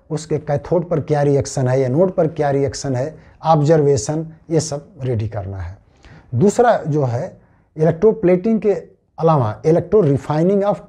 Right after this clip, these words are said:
copper तैयार कीजिए कि एनोड पर क्या रहेगा, इम्प्योर कॉपर रॉड, कैथोड पर क्या रहेगा, प्योर कॉपर स्ट्रिप, और क्या एनोड कैथोड पर रिएक्शन है, इसको तैयार कीजिए। इस तरह से इलेक्ट्रोलाइसिस में,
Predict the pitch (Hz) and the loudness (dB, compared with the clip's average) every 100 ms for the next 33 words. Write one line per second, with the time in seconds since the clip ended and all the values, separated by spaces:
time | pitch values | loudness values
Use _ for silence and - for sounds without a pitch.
0 | - 131 196 208 143 113 104 101 107 107 | -2 -2 0 -2 -2 -2 -2 -4 -6 -6
1 | 107 151 156 165 - 143 - 139 127 117 | -6 0 2 2 0 -6 -4 -4 -2 -2
2 | 120 117 - _ _ - 139 135 135 127 | -4 -8 -10 _ _ -6 -4 0 0 0
3 | 131 120 131 123 120 123 - - _ - | -4 -2 -2 -2 -2 -4 -16 -20 _ -4
4 | 151 - - 170 175 143 113 135 127 117 | -2 0 2 0 0 -4 -2 -2 0 -2
5 | 123 123 123 139 139 135 113 131 123 - | -2 -4 -2 -4 -2 -6 -4 -6 -6 -6
6 | 123 123 - - - _ - 143 139 - | -6 -6 -12 -20 -20 _ 0 0 0 0
7 | 156 160 143 139 120 135 127 - 143 147 | 2 4 2 0 -4 -6 -4 -4 -4 -4
8 | 131 127 - - 120 117 123 - _ - | -4 -4 -4 -6 -4 -4 -6 -14 _ -8
9 | 156 - 139 107 101 101 - 113 107 107 | -8 -4 -6 -4 -6 -8 -10 -10 -8 -8
10 | 104 _ _ - 196 - 180 175 185 165 | -10 _ _ -2 0 2 2 2 0 0
11 | 165 214 135 139 - 214 151 127 | 0 0 0 -2 -4 -4 -4 -6